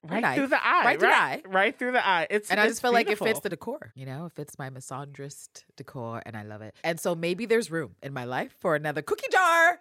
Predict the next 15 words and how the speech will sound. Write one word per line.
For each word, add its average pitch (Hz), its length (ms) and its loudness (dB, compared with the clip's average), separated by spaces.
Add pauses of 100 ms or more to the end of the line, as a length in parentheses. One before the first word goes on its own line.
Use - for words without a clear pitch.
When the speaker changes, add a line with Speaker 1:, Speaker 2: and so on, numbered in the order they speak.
Speaker 1:
but 190 100 -2
I 170 80 4
have 175 200 -4
to 170 60 -10
contemplate. 120 680 -12
I 135 180 -4 (360)
definitely 139 640 -6 (140)
want 127 520 -8
the 139 60 -12
cutting 110 320 -10
board 98 380 -14
because 101 520 -14 (160)
I'm 123 160 -8
that 104 140 -12
corny. 101 480 -16